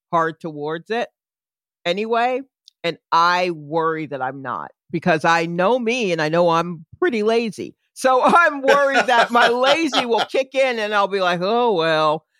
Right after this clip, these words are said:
Speaker 1: And
Speaker 2: Nah,
Speaker 1: now
Speaker 2: that's
Speaker 1: everyone knows, like, "Huh, you talked a lot." And I get mad when I talk to anyone about any plans because I'm like, "Well, fuck, now I gotta do that shit."
Speaker 2: Yeah.
Speaker 1: So, you know, I don't know.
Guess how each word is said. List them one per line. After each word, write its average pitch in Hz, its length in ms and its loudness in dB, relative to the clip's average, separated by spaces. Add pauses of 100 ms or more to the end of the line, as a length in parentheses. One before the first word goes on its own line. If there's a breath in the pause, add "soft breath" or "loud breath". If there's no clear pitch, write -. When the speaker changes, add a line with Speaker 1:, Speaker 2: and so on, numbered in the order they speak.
(160)
Speaker 1:
And 196 120 0
Speaker 2:
Nah, 196 60 -2
Speaker 1:
now 202 480 2
Speaker 2:
that's 196 80 2
Speaker 1:
everyone 190 460 0
knows, 180 520 -2
like, 151 300 -2
"Huh, 180 680 -2
you 165 140 -10
talked 196 380 -2
a 127 60 -18
lot." 110 300 -8
And 185 120 -6
I 190 180 -2
get 220 300 -6
mad 233 320 -2
when 185 140 -8
I 175 100 -4
talk 202 320 -4
to 196 80 -6
anyone 208 300 -4
about 143 260 -4
any 139 200 -6
plans 139 460 -8
because 156 240 -10
I'm 165 80 -8
like, 151 200 -6
"Well, 147 160 -10 (120)
fuck, 156 280 -4
now 165 180 -6
I 151 60 -6
gotta 147 220 -6
do 185 180 -10
that 143 200 -12
shit." 80 220 -18 (420)
Speaker 2:
Yeah. 113 60 -4 (240)
Speaker 1:
So, 101 220 -6 (800)
you 220 120 -2
know, 151 400 -4 (160)
I 208 120 -4
don't 208 160 -4
know. 135 320 -4